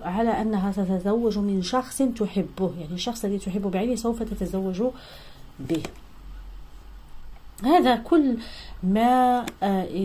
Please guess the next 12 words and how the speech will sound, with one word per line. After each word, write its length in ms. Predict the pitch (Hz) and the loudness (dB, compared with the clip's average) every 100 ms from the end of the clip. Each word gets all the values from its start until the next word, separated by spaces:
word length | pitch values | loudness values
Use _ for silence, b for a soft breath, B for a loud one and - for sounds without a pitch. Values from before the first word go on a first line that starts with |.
| 185 180 - | 0 -2 -4
يعني، 360 | 165 180 185 165 - | -4 -2 -2 -4 -6
آه، 340 | 170 160 160 175 | -10 -8 -4 -4
يفصل 680 | 175 269 269 - 233 214 180 | 2 2 2 0 0 0 2
لرؤية 480 | 190 269 208 208 196 202 | 2 2 2 -2 -2 0
النار 480 | 196 240 294 277 | 2 4 6 4
في 360 | - 262 233 - | 2 -2 -2 -2
المنام 540 | 214 214 214 208 190 | 0 0 2 2 2
للمتزوجة 840 | 240 277 277 233 220 220 208 214 202 B B B B | 2 2 2 0 0 0 0 0 0 B B B B
للعزباء، 920 | 180 247 262 165 202 170 160 214 202 - B B B - | 0 2 4 2 0 -2 0 0 0 -2 B B B -8
وكذلك 1300 | 185 233 240 226 - 208 196 180 214 208 247 240 226 233 220 - | 0 4 6 4 2 0 -2 0 0 2 2 2 2 2 2 0
يعني 300 | - 196 208 | -2 0 2
علاقة 680 | 180 190 233 320 320 - 262 | 2 4 6 8 6 2 -2